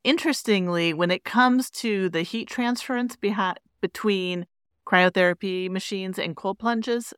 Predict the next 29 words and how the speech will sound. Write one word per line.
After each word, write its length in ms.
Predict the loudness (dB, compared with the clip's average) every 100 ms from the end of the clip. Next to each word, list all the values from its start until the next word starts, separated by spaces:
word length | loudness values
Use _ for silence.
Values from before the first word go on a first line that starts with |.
| _ -20
submerging 640 | -10 -6 -2 -2 -2 -2
yourself 400 | -2 2 2 2
in 220 | -2 -2
water 640 | 6 10 10 10 6 4 0 _ _ _
is 320 | -2 -2 -2 -16 _ -18
twenty 440 | -4 4 6 6 2
times 800 | 0 4 4 2 -2 -6 -8 -18 _ -10
more 240 | 2 4
effective 540 | 4 4 0 0 -2 -2
at 140 | -2 -4
transferring 600 | -4 -4 -4 -8 -6 -8
heat 560 | -8 -6 -4 -6 -10 -20 _ -2
than 140 | 0
the 100 | 0
cold 380 | -2 2 2 2 -2
air 380 | -4 -2 -2 0
of 300 | 0 -2 -2
cryotherapy. 840 | -2 -2 0 -2 -4 -4 -10 -12
So 160 | -4 2
I 140 | 4
think 160 | 4 2
that's 180 | 0 -2
really, 220 | -4 -2
really 160 | -4 -4
interesting. 480 | -6 -10 -10 -6
And 160 | -2 4
this 160 | 4 4
is 140 | 0
because 680 | 0 -2 2 4 4 2